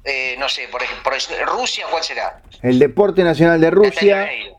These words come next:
Speaker 2: el ajedrez.
Speaker 1: Natalia Oreiro. El a-, el deporte nacional de Bolivia, la altura.
Speaker 2: De Bolivia. Ay, se, ay, pará.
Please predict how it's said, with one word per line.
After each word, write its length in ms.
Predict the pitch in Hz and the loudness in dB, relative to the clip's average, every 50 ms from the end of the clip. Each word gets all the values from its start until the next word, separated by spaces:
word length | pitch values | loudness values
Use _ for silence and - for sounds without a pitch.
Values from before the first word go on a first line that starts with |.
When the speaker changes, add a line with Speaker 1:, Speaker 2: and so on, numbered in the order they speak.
| _ - | _ 2
Speaker 2:
el 160 | 214 233 240 | 4 4 4
ajedrez. 380 | 208 160 196 185 175 160 151 139 | 4 2 2 2 4 4 4 2
Speaker 1:
Natalia 420 | 139 139 - 170 170 170 165 156 | 2 0 -4 -6 -6 -6 -6 -6
Oreiro. 560 | 156 165 170 156 131 123 117 110 110 123 - _ - - - - - - - - - - - - - - - | -6 -6 -6 -6 -8 -8 -12 -14 -16 -20 -20 _ -20 -20 -20 -20 -20 -16 -14 -10 -8 -8 -8 -8 -8 -6 -4
El 120 | 123 143 151 | -4 -4 -4
a-, 100 | 151 - - - - - | -4 -6 -8 -10 -8 -8
el 100 | 143 165 | -6 -6
deporte 400 | 180 190 190 208 262 254 247 233 | -6 -6 -4 -4 -4 -4 -4 -6
nacional 400 | 208 196 180 185 190 196 208 214 214 208 | -6 -6 -6 -8 -8 -8 -8 -6 -6 -6
de 340 | 202 190 180 175 165 160 143 | -6 -6 -6 -8 -8 -8 -6
Bolivia, 380 | 143 170 190 214 226 240 247 254 254 262 262 - - - - - - - - | -6 -6 -4 -4 -6 -6 -6 -8 -8 -12 -14 -16 -16 -18 -20 -20 -20 -10 -8
la 60 | 135 139 | -6 -6
altura. 500 | 131 113 - 131 117 110 104 104 - - - - - - - - - - - - - - | -6 -6 -6 -6 -4 -4 -4 -6 -6 -10 -18 -20 -20 -18 -16 -14 -14 -14 -14 -8 -2 2
Speaker 2:
De 300 | 120 117 117 120 120 117 | 4 4 4 4 2 2
Bolivia. 920 | 113 120 120 123 120 117 117 113 110 104 104 104 101 101 95 98 98 - - - - - - - - - - - - - - - - - - - - - - - - - - - - - - - - - - - - - - - - - - - - - - - - - - - - - - - - - - - | 2 4 4 4 6 6 6 6 6 6 4 4 2 2 2 0 -2 -2 -6 -12 -14 -14 -14 -14 -14 -14 -14 -14 -14 -14 -14 -14 -14 -16 -16 -18 -18 -18 -18 -18 -16 -16 -18 -18 -18 -18 -18 -16 -16 -16 -18 -18 -18 -20 -20 -20 -18 -18 -18 -18 -16 -18 -18 -18 -20 -20 -20 -20 -20 -20 -20 -20 -20 -20 -8 -2
Ay, 160 | - 170 135 113 | 0 0 2 2
se, 120 | 110 110 113 | 0 0 2
ay, 180 | 143 156 151 123 | 2 2 2 2
pará. 380 | 113 143 160 156 113 - - | 2 2 2 2 0 -4 -10